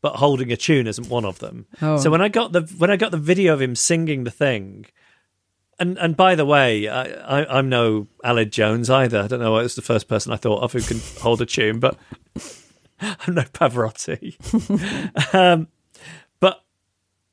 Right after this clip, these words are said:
Speaker 1: I thought, how, I can't even work out the harmonies for this because he, what he's singing isn't, isn't the real melody.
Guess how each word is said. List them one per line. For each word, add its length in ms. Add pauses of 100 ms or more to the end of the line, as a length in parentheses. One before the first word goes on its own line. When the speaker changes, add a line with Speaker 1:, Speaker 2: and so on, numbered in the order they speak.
(320)
Speaker 1:
I 40
thought, 300
how, 340
I 120
can't 280
even 180
work 260
out 160
the 80
harmonies 460
for 100
this 160
because 280
he, 100
what 260
he's 120
singing 460
isn't, 320
isn't 260
the 80
real 200
melody. 500